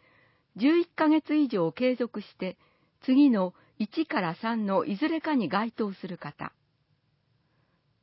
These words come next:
一、障害等級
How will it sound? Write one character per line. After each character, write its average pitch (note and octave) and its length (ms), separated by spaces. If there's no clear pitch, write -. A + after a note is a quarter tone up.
一、 A#3 460
障 E4 300
害 D#4+ 180
等 D4 220
級 E3 400